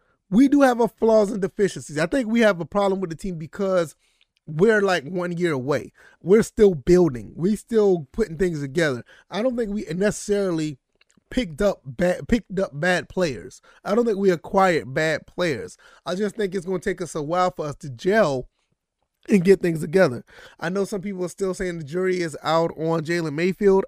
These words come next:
I, I totally get it. I think he got a little bit better by the, at the end of the season, but I, I get it. The, the jury is still gonna be out on him. Maybe year two is gonna be that transition where he's gonna be locked down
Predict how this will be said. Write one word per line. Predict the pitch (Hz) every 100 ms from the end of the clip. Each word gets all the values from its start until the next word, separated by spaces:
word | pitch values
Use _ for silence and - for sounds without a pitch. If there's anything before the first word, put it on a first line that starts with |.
| -
I, | 180 185
I | - 165
totally | - 190 185
get | 151 165
it. | 196 - _ _ _ -
I | 214
think | 247
he | 190
got | 202 175
a |
little | 165 185
bit | 180 143
better | 135 165 185
by | 160 160
the, | 139
at | 156
the | 143 143
end | 165
of | 165
the | 135
season, | - 185 190 226 - - _ _
but | - 202 -
I, | 185 170
I | 180
get | 160 208
it. | 127 -
The, | 175 -
the | 160 165
jury | 139 196 240
is | 180
still | 214 190
gonna | 180
be | 170
out | 170 180
on |
him. | 170 180
Maybe | 175 196 175
year | 180 185
two | - 202
is |
gonna | 170 175
be | 170
that | 147
transition | - 175 170 175 180 151
where | 147
he's | 170 185
gonna | 160
be | 160
locked | 139 147 123 135
down | 175 127